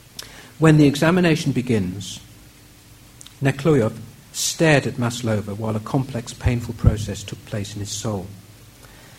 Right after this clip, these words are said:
Then she turns her eyes on him from the prisoner's bench. "Is it possible she recognized me?" thought Nekhluyev in terror, feeling the blood rushing to his face. But Maslova immediately turned away, without distinguishing from him from the others,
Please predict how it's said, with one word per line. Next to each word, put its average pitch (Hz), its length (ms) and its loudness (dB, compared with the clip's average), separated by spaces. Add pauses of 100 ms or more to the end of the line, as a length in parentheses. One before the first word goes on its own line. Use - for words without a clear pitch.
(840)
Then 220 140 6
she 220 120 -2
turns 180 320 -2
her 147 160 2
eyes 156 220 6
on 117 140 2
him 107 200 -2
from 123 180 -4
the 123 60 -2
prisoner's 131 420 -4
bench. 127 420 -6 (720)
"Is 160 140 -6
it 196 140 -6
possible 139 420 -8
she - 160 -10
recognized 127 680 -8
me?" 98 100 -8
thought 113 300 -10
Nekhluyev 101 520 -8
in 101 100 -10
terror, 101 340 -8 (500)
feeling 127 360 -2
the 113 60 0
blood 120 400 -4
rushing 110 260 -4
to 104 140 -8
his 98 140 -8
face. - 440 -10 (880)
But 151 160 -8
Maslova 160 480 4
immediately 139 460 2
turned 135 340 0
away, 120 380 -6 (760)
without 165 300 6
distinguishing 143 600 -2
from 131 220 -10
him 127 240 -4
from 117 220 -2
the 117 80 0
others, 120 400 -4